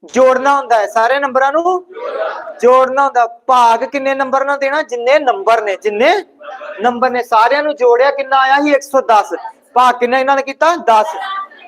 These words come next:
ਦਸ, ਦਸ, दह दाया सौ, दह ग्यारह एक सौ दह, दह ग्यारह या ग्यारह दाया एक सौ दह। ठीक है,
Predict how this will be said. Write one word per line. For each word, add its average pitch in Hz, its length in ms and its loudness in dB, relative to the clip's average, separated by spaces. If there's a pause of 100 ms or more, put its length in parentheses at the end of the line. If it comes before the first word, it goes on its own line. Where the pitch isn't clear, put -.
ਦਸ, 254 560 2
ਦਸ, 240 560 -2 (120)
दह 247 440 0
दाया 262 360 0
सौ, 220 240 0 (520)
दह 220 260 2
ग्यारह 226 380 2
एक 262 180 -2
सौ 285 300 0 (280)
दह, 185 220 0 (240)
दह 202 220 2
ग्यारह 262 440 2 (680)
या 254 80 2
ग्यारह 233 360 2
दाया 262 300 2
एक 247 100 -6
सौ 226 160 -2
दह। 165 220 2 (220)
ठीक 247 160 -4
है, 339 120 2